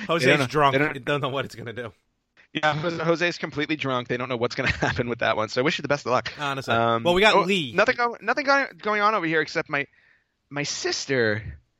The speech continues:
Speaker 1: I don't know if it was a week or a week and a half ago, just, like, sends me a random text out of nowhere saying, you know, um, "Watch out for the tsunami." And I wrote back to her and I said, I said, "What tsunami?" I'm like, I'm, I'm like, "Florida's the one getting hit with a hurricane."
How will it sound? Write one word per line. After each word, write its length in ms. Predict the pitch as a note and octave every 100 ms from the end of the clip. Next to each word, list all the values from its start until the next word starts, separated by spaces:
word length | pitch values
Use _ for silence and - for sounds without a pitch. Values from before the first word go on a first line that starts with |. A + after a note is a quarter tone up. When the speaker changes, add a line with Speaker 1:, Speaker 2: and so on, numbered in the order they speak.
| _ _ _ _
Speaker 1:
I 60 | G3+
don't 80 | B3
know 20 |
if 80 | A#3
it 60 |
was 120 | D#3+
a 40 | D3
week 220 | D#3 F#3+
or 40 |
a 60 | D#3+
week 120 | D#3
and 100 | D#3
a 40 | B2+
half 260 | C3+ C3+
ago, 260 | D3+ A2+ G#2
just, 220 | B2 A#2+
like, 160 | C3 -
sends 260 | E3 E3+
me 140 | F#3+ D#3
a 80 |
random 360 | B2+ C3 D3 C3
text 300 | C#3+ C#3+ -
out 120 | A#2+
of 80 | A#2
nowhere 360 | A2+ B2 B2 G#2
saying, 420 | - G#2 G#2+ G#2+
you 80 | A2
know, 320 | G#2 G#2 G2+ - _ _ _ _ A2
um, 240 | A2 G#2+
"Watch 240 | C3+ C3+ E3+
out 140 | D#3
for 80 | D#3+
the 80 | C#3
tsunami." 720 | - C3 C#3 D#3+ B2+ G#2 G2+
And 180 | C3 C3
I 60 | C#3
wrote 160 | D#3
back 180 | F#3 F#3+
to 60 | F#3+
her 80 | D#3
and 80 | C#3+
I 60 |
said, 280 | C3+ D3+ C3 _ _ _ _ _ -
I 60 |
said, 160 | - F3+
"What 120 | F4
tsunami?" 540 | - E3 C3 A2+ G#2+ A2+
I'm 120 | B2
like, 180 | C3+ A#2+
I'm, 180 | B2
I'm 220 | B2+ B2 C3
like, 220 | C#3 -
"Florida's 380 | - F#3 A#3+ D3
the 80 | D3+
one 100 | C#3
getting 240 | C3+ A#2+
hit 160 | C3+ -
with 80 |
a 60 | -
hurricane." 760 | C3+ F3+ B2 G#2 A2 C3 C#3+